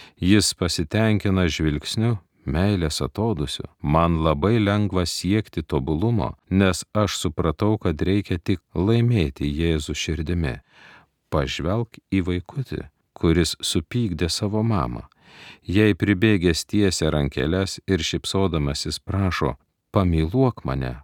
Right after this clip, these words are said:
aš daugiau taip nedarysiu.' Argi mama nepriglaus jo švelniai prie krūtinės ir nepamirš jo vaikiškų išdaigų? Vis dėlto ji labai gerai žino,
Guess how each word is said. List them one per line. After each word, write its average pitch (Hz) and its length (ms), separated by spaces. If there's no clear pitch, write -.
aš - 200
daugiau 104 300
taip 110 220
nedarysiu.' 98 760
Argi 82 260
mama 82 360
nepriglaus 76 800
jo 101 120
švelniai 69 540
prie - 180
krūtinės - 680
ir 101 160
nepamirš 92 800
jo 76 220
vaikiškų 76 800
išdaigų? 78 580
Vis 92 280
dėlto 92 400
ji 85 160
labai 85 360
gerai 69 360
žino, 87 400